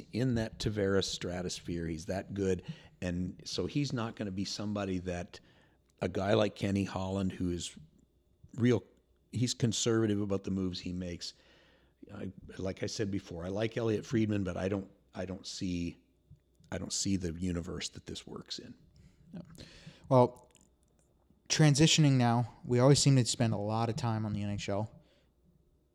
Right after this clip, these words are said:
Speaker 2: Um, a lot to cover there. Um, we did cover B C H L. We covered a bit of the W H L. Um, transitioning as we get,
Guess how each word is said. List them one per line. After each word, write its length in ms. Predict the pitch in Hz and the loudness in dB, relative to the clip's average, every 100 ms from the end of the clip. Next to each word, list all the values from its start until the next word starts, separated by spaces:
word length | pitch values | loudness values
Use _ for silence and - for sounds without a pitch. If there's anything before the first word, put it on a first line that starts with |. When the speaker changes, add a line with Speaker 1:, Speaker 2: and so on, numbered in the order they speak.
| _ _ - | _ _ -6
Speaker 2:
Um, 400 | 107 98 87 117 _ _ _ - - | -6 -6 -8 -10 _ _ _ -18 -8
a 20 | |
lot 360 | 110 120 120 - | -2 0 0 -2
to 80 | 120 | -4
cover 280 | 123 107 | -4 -2
there. 300 | 107 104 113 - - - _ _ - | -2 -2 -4 -8 -20 -20 _ _ -12
Um, 300 | 110 104 107 | -10 -6 -6
we 120 | 107 | -4
did 260 | 110 123 117 | 0 2 2
cover 240 | 131 120 | 0 0
B 240 | 117 110 117 | 0 0 -2
C 180 | - 123 | 2 2
H 180 | 113 | 2
L. 120 | 120 110 | 0 0
We 80 | |
covered 260 | 107 123 113 | 0 -2 -4
a 60 | 107 | -4
bit 300 | 113 123 117 | 0 0 0
of 100 | 110 | -4
the 80 | |
W 320 | 107 110 110 104 | -2 0 0 0
H 180 | 107 | -2
L. 220 | 107 104 - - _ _ - | -4 -6 -8 -16 _ _ -6
Um, 460 | 107 101 101 107 - _ _ _ _ _ - _ _ _ _ _ - | -6 -4 -4 -6 -8 _ _ _ _ _ -20 _ _ _ _ _ -4
transitioning 640 | - 131 127 143 143 131 | 2 6 6 6 6 6
as 140 | 120 113 | 4 4
we 80 | |
get, 220 | 110 120 | 4 4